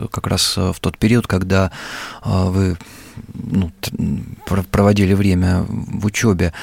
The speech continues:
А как именно он помогал? Что, э, ну, кроме какой-то моральной поддержки, вот он детьми занимался, или, э,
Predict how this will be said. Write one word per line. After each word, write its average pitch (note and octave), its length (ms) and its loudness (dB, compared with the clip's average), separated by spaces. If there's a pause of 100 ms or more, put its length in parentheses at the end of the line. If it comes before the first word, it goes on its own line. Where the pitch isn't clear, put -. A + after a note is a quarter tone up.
(280)
А G2+ 260 4 (160)
как - 240 4
именно A#2+ 280 8
он F2+ 80 0
помогал? G#2 460 4
Что, G2 880 0
э, G2 40 4
ну, G#2+ 80 6
кроме G2 320 2
какой-то F#2+ 400 -2
моральной F#2 320 4
поддержки, G2+ 640 0
вот F2 260 -4
он F#2 100 2
детьми G2+ 380 6
занимался, G2 720 0
или, F#2 340 2
э, - 180 -8